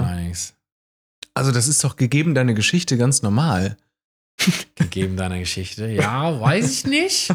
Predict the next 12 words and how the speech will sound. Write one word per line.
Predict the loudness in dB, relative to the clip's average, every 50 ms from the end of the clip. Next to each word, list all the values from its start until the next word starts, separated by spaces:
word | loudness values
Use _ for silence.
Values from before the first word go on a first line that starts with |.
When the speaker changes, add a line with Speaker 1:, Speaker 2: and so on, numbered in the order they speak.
| -2 -2
Speaker 2:
<laughs> | -2 -2 -2 0
Speaker 1:
Weiß | 0 2 2 2 0 0
ich | 0 0 0
nicht. | 0 0 0 0 -2 -2 -4 -6 -8 _ _ _ _ _ _ _ _ -2 -2
Der | -2 0
Anfang | 0 0 -2 0 0 2 4 4
mit, | 4 2 0 -2 -6 -8 -10 -16 _ _ _ _ _ _ _ _ _ -20 -20 _ _ _ _ _ _ -2
warte, | -2 0 0 0 -2 -2 -4 -4 -4 -4 0
wie, | 0 0 2 2 0
was | 0 0 0
sagtest | 0 0 0 0 -2 -4 0 2
du? | 2 2 2 2